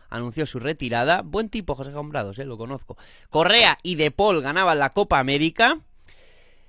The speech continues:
Y, eh, la temporada arrancó con victoria del Balaídos. Bueno, Oblak se convirtió en el portero con más partidos en nuestra historia, pero vaya, vaya ton-, vaya, vaya intento de tangada ese partido en Balaídos, eh. O sea, yo alucino, eh, con ese intento de tangada, sí, sí.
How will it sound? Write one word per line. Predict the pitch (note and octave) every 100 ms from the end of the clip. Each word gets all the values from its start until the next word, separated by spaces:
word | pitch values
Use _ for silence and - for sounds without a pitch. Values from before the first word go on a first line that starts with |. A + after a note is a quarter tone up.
| - - -
Y, | B3+ D4 D#4 - - - -
eh, | E3
la | D#3+
temporada | D#3 D#3 E3+ G3+
arrancó | F#3+ F3+ G3
con | F3
victoria | D#3+ F#3 E3
del | D#3+
Balaídos. | D#3 D3+ D#3 F3+ C4 -
Bueno, | C#3+ B2 G2+ A2 A2
Oblak | C#3 E3 G3
se | G#3
convirtió | G3 F3+ F3 G#3+
en |
el | G3+
portero | E3+ D#3+ - G3+ G#3+
con | F#3+
más | F3+
partidos | - F#3 F#3 F3
en |
nuestra | E3 E3
historia, | C#3+ E3+ F#3 G#3+
pero | C#3+ C3
vaya, | C3 D3 C#3
vaya | D#3+
ton-, | D3+ D3+ D#3+ C3
vaya, | C#3 C#3+
vaya | D3+ F#3+
intento | G#3+ F#3+ E3 G3 A3+ C4
de | A3+
tangada | - D3 C#3+ D3 F#3 A3 A3
ese | E3+ - F#3
partido | D#3+ C#3 F#3+ F#3+
en | E3+
Balaídos, | C#3+ C3 D3+ A2 -
eh. | C#3
O | D3+
sea, | B2+ A2+
yo | D3 G3+ A#3+ -
alucino, | C#3 C3+ B2 E3+ C3+ A2+
eh, | C#3
con | B2
ese | B2 B2
intento | A#2+ G#2+ A#2+ A#2
de | A2
tangada, | G#2+ G2+ G#2 G2+
sí, | - A2+
sí. | G#2+